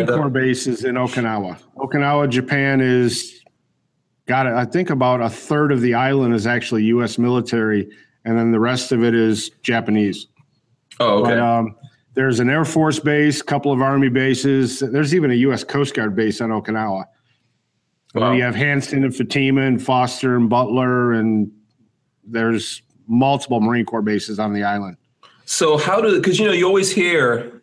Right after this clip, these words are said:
Speaker 1: you always hear that the Japanese are really not too happy about, about us being over there. How was it
Speaker 2: Oh, they
Speaker 1: for you?
Speaker 2: loved us on Okinawa. All
Speaker 1: Oh.
Speaker 2: the Japanese people over there,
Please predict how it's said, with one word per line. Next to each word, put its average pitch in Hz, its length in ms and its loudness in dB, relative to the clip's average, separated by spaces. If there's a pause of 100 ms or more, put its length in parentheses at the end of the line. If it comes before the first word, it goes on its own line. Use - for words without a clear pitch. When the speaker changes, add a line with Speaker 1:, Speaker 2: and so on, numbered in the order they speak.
Speaker 1:
you 131 140 0
always 147 200 0
hear 139 280 0
that 107 180 0
the 107 60 -2
Japanese 110 600 -2
are 104 60 0
really 104 220 2
not 101 240 0
too 104 160 -4
happy 101 380 0
about, 90 340 -2 (100)
about 98 280 0
us 90 120 -2
being 101 260 0
over 92 220 -2
there. 90 180 0
How 104 140 0
was 107 220 0
it 135 40 0
Speaker 2:
Oh, 135 60 2
they 139 120 0
Speaker 1:
for 165 40 2
you? 151 80 2
Speaker 2:
loved 147 180 2
us 131 200 -2
on 120 80 -2
Okinawa. 110 560 -4 (420)
All 101 140 2
Speaker 1:
Oh. - 20 0
Speaker 2:
the 127 80 0
Japanese 135 440 0
people 139 260 -4
over 135 180 0
there, 156 320 -2